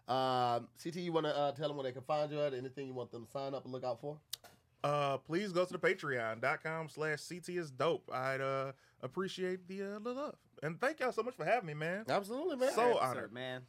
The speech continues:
Speaker 3: Good, good, good, good combo.
Speaker 2: Man.
Speaker 1: We out here,
Speaker 3: This is
Speaker 1: though,
Speaker 3: a good
Speaker 1: man.
Speaker 3: podcast day.
Speaker 1: It was. Yeah, we had a great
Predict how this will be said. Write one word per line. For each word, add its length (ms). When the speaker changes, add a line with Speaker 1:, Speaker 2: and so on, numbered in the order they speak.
Speaker 3:
Good, 180
good, 180
good, 180
good 160
combo. 440
Speaker 2:
Man. 540
Speaker 1:
We 180
out 160
here, 120
Speaker 3:
This 100
is 60
Speaker 1:
though, 60
Speaker 3:
a 40
good 200
Speaker 1:
man. 200
Speaker 3:
podcast 300
day. 220
Speaker 1:
It 100
was. 420
Yeah, 200
we 120
had 180
a 40
great 180